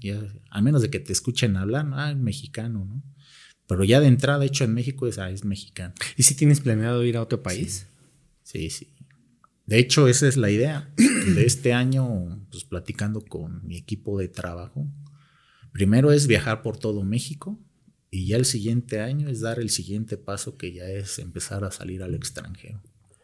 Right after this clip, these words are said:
Speaker 2: Qué chido.
Speaker 1: Sí.
Speaker 2: ¿Cuántos son en tu equipo de trabajo?
Speaker 1: Pues mira, ahorita somos como cuatro.
Speaker 2: Ah, sí son un buen.
Speaker 1: Sí. Está la chica, está Tania, que nos ayuda con las cuestiones de, "Oye, Chuy, tienes que subir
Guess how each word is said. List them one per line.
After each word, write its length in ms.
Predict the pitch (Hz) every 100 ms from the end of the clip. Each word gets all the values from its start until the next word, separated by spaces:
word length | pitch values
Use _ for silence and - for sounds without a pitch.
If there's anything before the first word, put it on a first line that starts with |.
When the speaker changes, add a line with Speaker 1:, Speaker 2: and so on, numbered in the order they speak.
| _ -
Speaker 2:
Qué 120 | 107
chido. 400 | - 101 107 95 - _ -
Speaker 1:
Sí. 460 | - - 104 - - -
Speaker 2:
¿Cuántos 300 | - 156 151
son 140 | 147 147
en 80 |
tu 60 | 131
equipo 260 | 123 - 120
de 80 |
trabajo? 480 | - 95 104 - 90 - - - - _ _
Speaker 1:
Pues 220 | 92 85
mira, 220 | 90 90
ahorita 280 | 90 98 104
somos 400 | 101 98 101 98
como 300 | - 113 -
cuatro. 560 | - 90 110 120 120 127 - -
Speaker 2:
Ah, 180 | - -
sí 120 | -
son 220 | 117 110
un 120 | 107 101
buen. 380 | 92 123 - -
Speaker 1:
Sí. 440 | - 95 90 92 95 98 104 - _ _
Está 160 | - 98
la 180 | 95
chica, 400 | - - - -
está 240 | 87 - 92
Tania, 680 | - 98 101 101 98 98 98 -
que 140 | -
nos 200 | 76 80
ayuda 380 | 82 82 90 90
con 200 | - -
las 180 | 78 -
cuestiones 640 | - 85 - 90 92 87 92
de, 280 | - - -
"Oye, 240 | - 120 123
Chuy, 240 | - 135
tienes 320 | 135 127 120
que 120 | -
subir 520 | 95 - 98 110 110